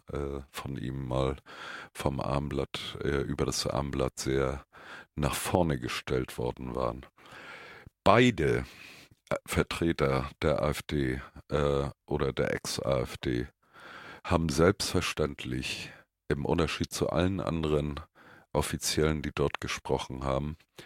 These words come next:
keinerlei Bedauern erkennen lassen gegenüber dem, was im U K E passiert ist. Wenn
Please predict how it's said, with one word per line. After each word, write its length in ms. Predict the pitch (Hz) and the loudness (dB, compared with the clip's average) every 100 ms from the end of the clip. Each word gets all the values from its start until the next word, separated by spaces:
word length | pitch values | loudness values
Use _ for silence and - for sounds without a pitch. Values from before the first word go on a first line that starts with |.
| - - - | -20 -20 -8
keinerlei 1000 | - 87 87 85 76 69 67 67 67 67 - _ _ _ - - - - - - | -2 2 4 4 2 2 2 2 0 -4 -10 _ _ _ -20 -20 -20 -20 -20 -8
Bedauern 480 | 78 - 76 76 69 | -2 4 6 6 2
erkennen 440 | - - - 69 | -2 -4 -6 -4
lassen 400 | 67 67 - 69 | -4 -4 -6 -6
gegenüber 460 | 65 69 67 64 67 | -6 -6 -6 -4 -4
dem, 320 | - 69 65 | -2 -2 -2
was 220 | 69 - | -2 -2
im 200 | - 69 | -4 -4
U 100 | 64 - | -4 -4
K 220 | - 67 - | -2 -2 0
E 260 | 73 69 71 - _ | 0 0 -4 -12 _
passiert 560 | - - - 65 58 - | -6 -4 -2 -2 -2 -4
ist. 400 | 65 - - - _ _ _ - - - - - - _ _ _ _ _ _ _ _ _ _ _ _ _ _ _ _ _ _ _ _ _ _ _ _ _ | -4 -4 -10 -14 _ _ _ -20 -20 -20 -20 -20 -20 _ _ _ _ _ _ _ _ _ _ _ _ _ _ _ _ _ _ _ _ _ _ _ _ _
Wenn 460 | 85 98 127 135 | 6 6 8 6